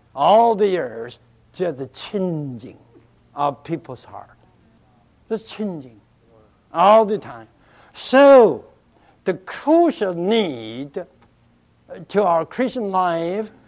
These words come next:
is the establishing of our heart. We need a solid and strong establishment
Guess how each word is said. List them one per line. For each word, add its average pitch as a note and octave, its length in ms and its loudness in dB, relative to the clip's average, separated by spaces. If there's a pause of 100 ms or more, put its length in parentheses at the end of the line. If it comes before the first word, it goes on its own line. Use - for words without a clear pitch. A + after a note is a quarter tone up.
is F#3+ 160 -2
the C#3+ 160 -6
establishing F3+ 1160 -8 (560)
of E3 260 2
our A2+ 160 -8
heart. - 360 -12 (960)
We A#3 200 -2
need F3 580 -2
a - 600 -12
solid B3 720 -4 (300)
and D#3+ 200 -6
strong F3+ 800 -6 (120)
establishment B3+ 1160 -2